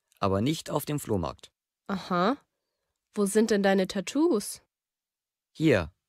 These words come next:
Speaker 1: ich habe die Tattoos versteckt.
Speaker 2: Und deine Piercings?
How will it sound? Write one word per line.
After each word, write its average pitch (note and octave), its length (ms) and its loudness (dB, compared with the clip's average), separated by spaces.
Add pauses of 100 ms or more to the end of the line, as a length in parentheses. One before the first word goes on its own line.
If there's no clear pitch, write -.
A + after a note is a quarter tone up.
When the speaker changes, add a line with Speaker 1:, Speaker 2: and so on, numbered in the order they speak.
Speaker 1:
ich - 220 -8
habe G2 280 0
die G2+ 120 -4
Tattoos F#2 420 -6
versteckt. - 500 0 (840)
Speaker 2:
Und A3+ 180 0
deine G#3 240 2
Piercings? C#4 880 0